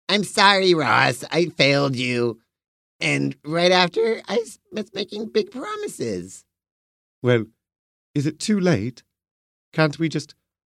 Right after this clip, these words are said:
Speaker 2: perhaps, resolve to do better from here on out? Why must the new year be on the first of January?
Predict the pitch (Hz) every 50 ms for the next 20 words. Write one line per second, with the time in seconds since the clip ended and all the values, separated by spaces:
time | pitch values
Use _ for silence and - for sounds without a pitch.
0 | _ _ 156 143 143 135 139 - - - _ _ _ _ _ _ _ _ _ _
1 | _ _ _ - 123 139 127 104 95 123 117 113 113 120 123 120 - - 120 131
2 | 139 127 - 95 80 - - 110 127 143 147 143 _ _ _ _ _ 156 151 127
3 | 113 113 92 92 110 110 107 101 101 107 90 78 85 113 147 - - _ _ _
4 | _ _ _ _ _ _ - 170 196 208 214 208 208 196 - - 202 190 196 196
5 | 190 175 175 170 160 131 156 151 143 123 - _ _ _ _ _ - 147 151 143
6 | 135 120 127 135 - _ _ - 170 170 151 120 - - - - _ _ _ _
7 | _ _ _ - 127 107 - 135 127 160 202 226 214 165 120 101 85 78 71 69